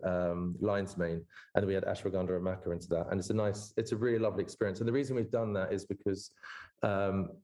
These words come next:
it's the only, and there's a few of these coffees out in the market, but we feel the only one that really does, gives you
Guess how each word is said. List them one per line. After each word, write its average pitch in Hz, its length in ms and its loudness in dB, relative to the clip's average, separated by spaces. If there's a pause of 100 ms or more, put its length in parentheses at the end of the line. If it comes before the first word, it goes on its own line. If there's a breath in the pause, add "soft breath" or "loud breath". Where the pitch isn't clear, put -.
it's 113 160 0
the - 180 0
only, 113 640 2
and 131 120 0
there's 131 140 0
a 107 40 -4
few 127 180 -2
of 120 60 2
these 107 120 -2
coffees 101 300 -2
out 98 80 2
in 95 60 0
the 101 60 0
market, 101 340 0
but 95 80 -2
we 101 100 0
feel 104 160 0
the 101 140 0
only 101 100 0
one 98 160 2
that 87 80 -2
really 92 280 0
does, 92 120 0
gives 92 240 -4
you 95 140 0